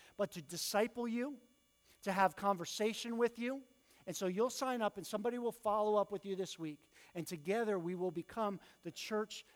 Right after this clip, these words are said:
that Christ has called us to be. Imagine this as we close. I have four kids.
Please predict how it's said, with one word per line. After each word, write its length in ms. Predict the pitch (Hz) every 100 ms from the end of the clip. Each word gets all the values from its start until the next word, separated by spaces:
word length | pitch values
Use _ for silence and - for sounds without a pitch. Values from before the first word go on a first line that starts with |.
| -
that 120 | 175
Christ 340 | - 185 175
has 120 | 170 -
called 300 | 175 160 151
us 180 | 147 -
to 80 |
be. 260 | 131 135 123 _ _ _ _ _ _ _ _ _ _ _ _ _ _ _
Imagine 440 | 165 190 208 196 196
this 280 | 160 139 -
as 120 | 123
we 80 | 143
close. 420 | - 135 131 - _ _ _ _ _ _ _ _ _ _ -
I 80 |
have 120 | 190 -
four 240 | 196 185
kids. 500 | - 165 151 - -